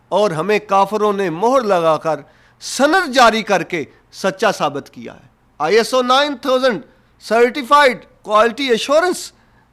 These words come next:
کا ایک certificate ہے، اور وہ جگہ جگہ جس فیکٹری کو ملتا ہے وہ لکھ دیتی ہے کہ کافروں کے نزدیک ہمارا معیار ٹھیک ہے۔ اور جگہ جگہ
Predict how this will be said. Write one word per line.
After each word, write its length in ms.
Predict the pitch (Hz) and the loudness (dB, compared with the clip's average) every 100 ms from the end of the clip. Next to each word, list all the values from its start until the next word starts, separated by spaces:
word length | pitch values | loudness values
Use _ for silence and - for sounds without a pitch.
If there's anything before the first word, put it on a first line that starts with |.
| _ - | _ 2
کا 220 | 233 208 214 | 4 4 4
ایک 280 | 214 208 | 2 2
certificate 720 | - 190 180 202 - 185 156 139 | -2 -6 -6 -12 -6 -4 -4 -10
ہے، 160 | - _ _ _ _ | -14 _ _ _ _
اور 320 | 175 214 233 | 2 4 4
وہ 200 | 190 226 | 2 0
جگہ 300 | 196 262 285 254 | 2 2 0 0
جگہ 260 | 247 214 | 2 0
جس 240 | 185 226 - | -2 -6 -8
فیکٹری 380 | 196 - 262 247 | -6 -6 -10 -4
کو 140 | 220 | -4
ملتا 340 | 190 190 247 | -4 -2 2
ہے 60 | 202 | 2
وہ 100 | 170 | 0
لکھ 200 | 147 165 | -6 -6
دیتی 340 | 196 196 254 | -6 -6 -12
ہے 60 | 285 _ _ _ _ | -14 _ _ _ _
کہ 100 | 226 | -14
کافروں 560 | 220 262 294 285 339 339 | -8 2 2 2 2 2
کے 140 | 330 | 2
نزدیک 420 | 311 285 294 269 | 0 0 -2 -2
ہمارا 320 | 240 208 233 262 | 0 2 2 2
معیار 380 | 226 214 240 247 - | 2 2 2 0 -10
ٹھیک 360 | 233 254 - | -14 -14 -16
ہے۔ 80 | 131 _ _ _ _ _ - | -18 _ _ _ _ _ -4
اور 160 | 240 277 | 0 0
جگہ 380 | 190 254 302 285 | 0 -2 0 2
جگہ 280 | 240 196 | 2 0